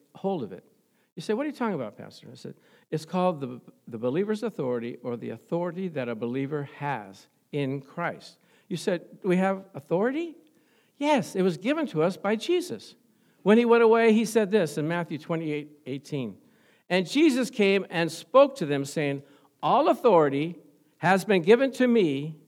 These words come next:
in heaven and in earth." How much is all? There's nothing left, right? Everything that I have, I'm given to you. The King James calls it power. He says, "Now you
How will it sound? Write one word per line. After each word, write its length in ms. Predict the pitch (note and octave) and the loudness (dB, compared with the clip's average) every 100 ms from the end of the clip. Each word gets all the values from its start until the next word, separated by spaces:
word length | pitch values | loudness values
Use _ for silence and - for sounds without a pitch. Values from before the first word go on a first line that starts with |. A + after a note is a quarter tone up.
| - | 6
in 180 | C4 | 8
heaven 460 | C#4 A#3+ F#3 F#3 G3+ - _ _ | 10 8 8 2 -2 -8 _ _
and 180 | F#3+ A3 | 4 4
in 120 | A3 | 6
earth." 280 | F3 A#2 - | 4 0 0
How 100 | G3+ | 2
much 200 | G#3+ G#3+ | 2 2
is 120 | F3 | 0
all? 480 | E3 B2 F#2+ _ _ _ _ - _ _ _ _ _ _ _ - | 0 0 -4 _ _ _ _ -20 _ _ _ _ _ _ _ -4
There's 160 | E3 | 2
nothing 260 | G3+ A3+ G#3+ | 2 4 4
left, 300 | A#3 G3 - | 4 2 0
right? 260 | C#3+ G#3 - _ _ _ - | -4 -4 -8 _ _ _ 2
Everything 360 | F3+ B3+ B3+ | 2 4 4
that 120 | A3+ A3 | 4 8
I 140 | A#3 | 8
have, 340 | G#3+ F3+ F3+ F3+ | 8 6 4 0
I'm 120 | E3+ | -2
given 260 | E3 G3 F#3 | 4 4 2
to 140 | G3 | -2
you. 300 | A3 A3+ A2 - _ _ _ _ _ | 0 -2 -4 -12 _ _ _ _ _
The 60 | |
King 240 | D3+ A#3+ A#3 | 4 6 6
James 320 | A#3 A3 G#3 | 4 4 2
calls 380 | - F3+ F3+ F#3 | 4 6 6 2
it 180 | F3 - | -2 -6
power. 480 | - G#3+ D#3+ F#2 - _ _ _ _ _ _ _ _ _ - - | -4 -2 -2 -4 -14 _ _ _ _ _ _ _ _ _ -20 -12
He 60 | |
says, 240 | D3+ F#3+ E3 | -2 0 2
"Now 200 | G#3 G3+ | 2 2
you 720 | F#3 C#4 E4 D#4+ A3+ A3 A#3+ | 2 4 4 4 2 0 -4